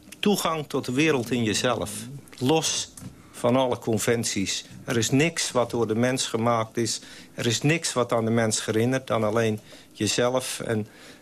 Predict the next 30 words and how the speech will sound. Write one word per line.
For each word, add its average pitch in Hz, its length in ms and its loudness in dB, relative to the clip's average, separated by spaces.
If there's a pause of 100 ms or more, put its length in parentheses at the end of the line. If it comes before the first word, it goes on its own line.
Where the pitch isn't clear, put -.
(140)
op 120 220 -8
een 139 200 4
of 113 120 0
andere 120 220 2
manier 117 240 2
heb 160 180 -2
je 139 120 0
dan 107 240 -2
toegang 123 460 -2
tot 143 220 0
de 123 80 -4
wereld 113 340 0
in 101 160 -4
jezelf. 98 640 -2 (360)
Ook 107 220 -2
in 107 80 0
de 98 80 -2
woestijnen 110 800 2 (460)
heb 104 200 -6
je 107 140 -2
dat. 104 380 0
Overal 131 600 2
waar 117 200 2
je 113 80 2
eigenlijk 110 500 0
in, 110 260 0
in 107 220 0
ruimtes 135 520 0
komt 120 400 0
waar 110 320 2